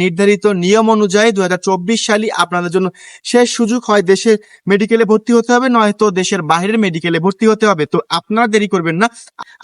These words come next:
আপনাদের যদি স্বপ্ন থাকে যে আপনারা একজন ডাক্তার হবেন বা সাদা অ্যাপ্রন গায়ে জড়াবেন,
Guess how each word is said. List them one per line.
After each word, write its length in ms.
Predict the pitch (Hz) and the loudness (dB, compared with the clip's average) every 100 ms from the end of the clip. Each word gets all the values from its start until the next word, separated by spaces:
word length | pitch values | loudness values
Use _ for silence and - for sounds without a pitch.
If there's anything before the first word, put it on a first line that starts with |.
| 190 | -2
আপনাদের 340 | 196 233 240 254 | 0 -2 0 2
যদি 140 | 226 202 - | 0 0 -2
স্বপ্ন 200 | 175 185 180 | -4 -2 -4
থাকে 160 | 175 226 | -2 0
যে 60 | 220 151 | 0 -2
আপনারা 340 | 156 156 156 156 | -2 -2 2 0
একজন 200 | 147 160 143 | 0 -4 -2
ডাক্তার 180 | 147 135 185 180 | -4 -2 -2 0
হবেন 300 | 175 170 175 170 156 | 0 0 -2 -4 0
বা 100 | 160 151 - | 0 0 -2
সাদা 220 | 180 165 | -6 -2
অ্যাপ্রন 280 | 180 170 185 151 | -2 -2 -6 0
গায়ে 200 | 147 160 | 0 0
জড়াবেন, 400 | 170 170 165 175 | -2 -2 -2 -4